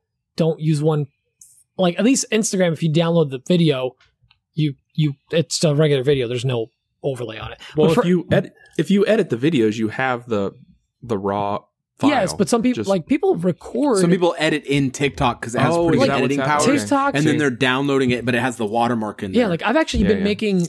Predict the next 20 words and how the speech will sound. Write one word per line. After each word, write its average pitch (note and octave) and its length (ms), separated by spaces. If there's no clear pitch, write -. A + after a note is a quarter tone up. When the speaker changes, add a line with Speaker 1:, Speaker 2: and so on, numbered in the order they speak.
Speaker 1:
certain F#3+ 400
videos E3 560
in G#3 360
Reels, D#3+ 720
in G#3+ 140
the G3+ 100
Reels F#3+ 680
option, G3+ 320
just D#3+ 140
like E3 100
in D#3 100
TikTok. C#3+ 440
TikTok A3 360
does G#3+ 180
give F#3+ 160
you F#3+ 140
a - 40
lot D#3+ 280
of C#3+ 180
different D3+ 360